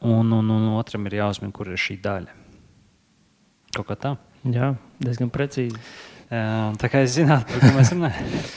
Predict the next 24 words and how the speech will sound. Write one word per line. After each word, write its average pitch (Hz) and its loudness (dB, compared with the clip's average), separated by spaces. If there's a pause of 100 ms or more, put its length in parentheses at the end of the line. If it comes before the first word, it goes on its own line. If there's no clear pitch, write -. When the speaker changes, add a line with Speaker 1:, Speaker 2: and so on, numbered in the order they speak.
Speaker 2:
<laughs> - -12
Speaker 1:
Tad, - -2
Speaker 2:
Kāds 113 0
zināja? 123 2
Speaker 1:
ā, 120 -4
es - -10
domāju, 156 0
sāc, 156 0
sāc - -6
ar 110 -12
šo 117 -12
stāstu. - -10
Es 113 -14
esmu 110 -4
Speaker 2:
Jā. 113 2
Speaker 1:
gatavs 127 0
minēt. 104 -8 (440)
Speaker 2:
Tā 127 -4
tad. - -16 (640)
Divtūkstoš 127 -2
divdesmit 113 0
otrajā 110 0
gadā 131 -2 (880)
pilsētiņā, 110 -4